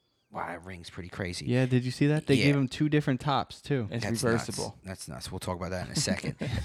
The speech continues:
Speaker 1: Um, and, oh, and, and, and your team is like, "Yo, by the way," now you're up for a deal. You're ready to cash in. Your team's like, "Yo, by the way, I want you to receive a punt today." What do you say?
Speaker 3: Now,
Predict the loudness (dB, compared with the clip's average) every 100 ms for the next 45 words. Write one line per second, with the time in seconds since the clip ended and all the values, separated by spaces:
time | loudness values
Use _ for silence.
0 | 4 8 10 8 6 0 -4 0 4 6
1 | 8 8 6 6 6 6 6 6 4 2
2 | 0 2 2 4 4 4 4 6 6 8
3 | 8 8 8 6 2 -6 0 4 6 6
4 | 8 8 8 8 6 4 0 -2 2 4
5 | 4 4 6 6 6 4 2 -6 -18 -8
6 | -2 2 4 6 6 8 8 6 4 2
7 | 2 2 2 0 -2 2 0 2 -4 -4
8 | -8 -18 -20 _ _ 0 2 2 0 -2
9 | -8 _ _ _ _ _ _ _ _ _
10 | _ _ _ _ _ 2 4 4 0